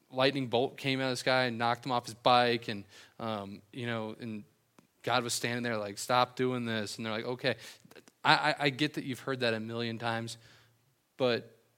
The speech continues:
I was as far from God as a person could be.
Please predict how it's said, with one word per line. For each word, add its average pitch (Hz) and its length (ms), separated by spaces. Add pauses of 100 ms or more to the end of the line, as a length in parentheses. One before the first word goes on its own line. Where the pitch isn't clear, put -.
(160)
I 135 140
was 117 180
as 107 100
far 107 460
from 107 380
God 104 340
as 107 240
a 101 40
person 110 560
could 107 200
be. 104 240